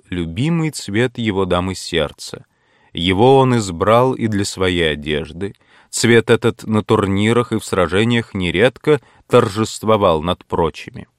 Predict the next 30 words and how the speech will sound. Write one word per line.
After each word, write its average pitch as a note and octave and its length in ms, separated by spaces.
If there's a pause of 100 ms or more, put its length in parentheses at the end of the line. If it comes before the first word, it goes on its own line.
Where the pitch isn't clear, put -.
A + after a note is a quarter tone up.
(1500)
Кеннет A#2+ 480 (180)
был F#2+ 540 (320)
ошеломлен, F#2 1120 (260)
увидев F#2 580
кольцо F2+ 480
в - 100
таких - 460
руках. - 460 (1200)
«Во F#2 220
имя A#2 260
всего C3 280
святого, A#2 500 (260)
от - 200
кого A2 280
ты B2 140
получил D3+ 440
это?» - 220
спросил F2 480
он. C#2 160 (840)
«Приведи, F#2 460
если B2+ 400
можешь, A2 400
свои G2+ 340
блуждающие G#2 760
мысли A2 340
в - 100
порядок G2 440
хоть - 220
на B2+ 60
минуту. C3+ 460